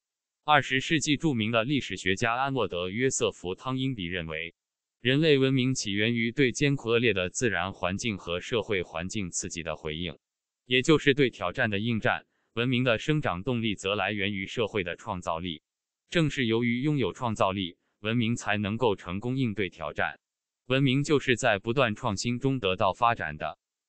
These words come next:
一旦社会失去了创新能力和创新精神，就会失去应对新的挑战的能力，文明就会陷入停滞甚至衰落。人类社会发展的过程中会不断遭遇新的挑战。汤因比认为，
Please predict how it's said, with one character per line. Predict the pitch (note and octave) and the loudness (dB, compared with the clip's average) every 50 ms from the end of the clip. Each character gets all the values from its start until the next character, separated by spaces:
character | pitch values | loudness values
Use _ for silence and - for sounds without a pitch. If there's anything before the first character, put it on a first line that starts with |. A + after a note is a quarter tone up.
| _ _ _ | _ _ _
一 | - C3 D3 | -4 -2 2
旦 | D#3 E3 D#3 C#3 | 4 4 4 4
社 | - E3 D#3 | 4 2 2
会 | C3+ D3 C3+ A#2+ | 4 4 2 0
失 | - - D3 | 2 0 -2
去 | C3 - - A#2+ | 0 2 2 2
了 | G2+ G2 G2 | 2 2 -2
创 | - - C#3+ A#2+ G#2+ | -2 -2 -2 -2 -2
新 | - B2+ C3 A#2+ | -2 -2 -2 0
能 | G#2 F#2 F#2+ G#2 | 0 -2 -2 -2
力 | G#2+ G2 | -2 -4
和 | - - F2+ F#2 | -4 -4 -6 -6
创 | - - C3+ G#2+ F#2+ | -4 -4 -4 -4 -4
新 | - G#2+ A2 | -4 -4 -4
精 | A2 - B2+ A#2+ | -4 -2 -2 -4
神， | A2+ - E2+ C#2+ C#2 _ _ _ _ | -4 -6 -8 -10 -12 _ _ _ _
就 | - - C3+ | 2 2 2
会 | A#2 B2 A2 G#2 | 2 2 -2 -2
失 | - - C3+ A#2 | -2 -4 -6 -6
去 | - - A#2+ G#2+ | -4 -4 -4 -2
应 | A2 A#2 G#2 | -2 -2 -2
对 | A2 G2 F2+ | -2 -4 -4
新 | - - A#2 A#2+ | -4 -4 -2 -2
的 | A#2+ A2 F2+ | -2 -2 -2
挑 | - - E2+ D#2+ E2 | -4 -6 -8 -8 -6
战 | - A2 G2 F2+ | -2 -2 -2 -2
的 | F2+ D#2+ | -2 -6
能 | D#2+ D#2+ D#2 E2 | -6 -8 -8 -6
力， | F#2 F#2+ E2 D#2 _ _ _ _ _ _ _ _ _ - | -4 -6 -6 -6 _ _ _ _ _ _ _ _ _ -2
文 | B2 B2+ C3+ | 0 2 2
明 | C#3+ B2 C3 C#3+ | 2 2 2 2
就 | C#3+ D#3+ D3+ | 2 2 2
会 | C3+ - C3 A#2 | 4 4 4 4
陷 | - - C3+ A#2 | 6 4 4 4
入 | A2+ G#2 | 4 0
停 | F#2 - - F#2 G2+ A2 | -2 -4 -6 -6 -4 -2
滞 | - B2 G#2+ | 0 0 0
甚 | - - B2+ G#2+ | 0 0 -2 -2
至 | G2 - G2 | -2 -4 -6
衰 | F2+ - G#2 G#2 | -4 -2 0 0
落。 | G#2 G#2+ G2 D#2+ - _ _ _ _ _ _ _ _ _ _ | 2 0 0 -2 -4 _ _ _ _ _ _ _ _ _ _
人 | - B2 C3+ D3+ | 0 2 2 4
类 | E3+ E3 D3 | 4 4 2
社 | C3+ - E3+ D#3 | 4 6 6 6
会 | C3+ - C3+ B2 | 6 6 2 2
发 | - - C#3 C#3+ | 4 4 4 4
展 | C3+ A#2 F#2 F2 | 4 2 -2 0
的 | F#2+ F#2+ | -2 -2
过 | G2 - C#3 A#2 | 0 2 2 2
程 | - F#2+ F#2+ A2 | 2 0 -4 0
中 | A#2 C3 C3+ B2+ | 0 0 -2 -2
会 | - D3 B2 G#2 | 0 0 0 0
不 | - - G2+ | 0 -2 -2
断 | A2 B2+ A2 F#2+ | 0 0 0 0
遭 | - - A#2 A#2+ A#2 | 2 0 0 0 0
遇 | G#2+ F#2+ | -4 -6
新 | - - A#2 A#2+ | -6 -4 -4 -2
的 | A2+ G2+ | -2 -2
挑 | F2 - E2+ D#2 D2+ | -4 -6 -8 -10 -8
战。 | D#2 G2 F#2 D#2 D2 _ _ _ _ _ _ _ _ _ _ | -4 -4 -4 -4 -6 _ _ _ _ _ _ _ _ _ _
汤 | - - D#3 D#3 | -4 -2 2 2
因 | E3+ E3+ D3+ | 4 2 2
比 | B2 F#2+ | 2 0
认 | F#2 A2 A#2 G#2 F#2+ | 0 0 0 0 0
为， | F2 F2 F#2+ G2 | 0 -2 -2 -4